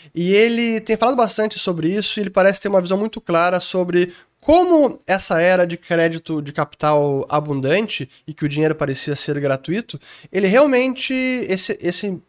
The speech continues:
ambiente realmente distorce muito a realidade e as ações, ou influencia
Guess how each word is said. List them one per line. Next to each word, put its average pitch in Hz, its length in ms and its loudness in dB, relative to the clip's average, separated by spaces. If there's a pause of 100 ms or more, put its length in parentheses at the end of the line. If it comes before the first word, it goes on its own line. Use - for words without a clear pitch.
ambiente 185 540 0
realmente 214 340 -2
distorce 208 720 -2 (260)
muito 196 360 -2
a 180 40 4
realidade 180 840 0
e 190 160 -2
as 277 200 0
ações, 208 520 2
ou 175 100 2
influencia 208 880 -2